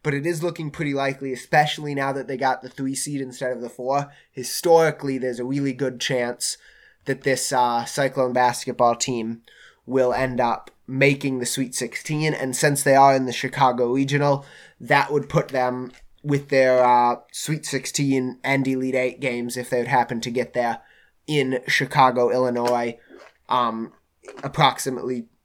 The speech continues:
a week and a half from now. So not this upcoming weekend, but the one after. And we'll fill you in on who those opponents could be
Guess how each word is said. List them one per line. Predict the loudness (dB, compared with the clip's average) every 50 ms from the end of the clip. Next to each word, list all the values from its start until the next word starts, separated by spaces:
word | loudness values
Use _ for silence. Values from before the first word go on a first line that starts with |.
| _ _ -2
a | 0 0
week | 2 0 -2 -2 -2
and | -4 -2
a | -2
half | 0 0 2 2 0 0
from | -4 -8 -6 -6 -4 -4
now. | -4 -2 -2 -2 -4
So | -4 -6 -6
not | -6 -6 -6 -8
this | -10 -6 -6
upcoming | -8 -6 -4 -2 -2 -2 -2 -4 -6
weekend, | -6 -6 -6 -4 -2 -2 -2 -2 -6 -6
but | -6 -6 -6 -4
the | -6 -4
one | -4 -4 -2 -2
after. | -2 -2 -2 -4 -6 -8 -6 -4
And | -4 -2 -2 0 0 2
we'll | 0 0
fill | 0 0 0 2 2 2
you | 2 2 0
in | 0 0
on | -2 -4 -4
who | -6 -6 -4
those | -2 -2 -2 -2 -2 -4
opponents | -6 -8 -6 -6 -6 -4 -6 -6 -8 -8 -8
could | -6 -6 -6 -6 -6 -6
be | -6 -6 -4 -4 -6 -8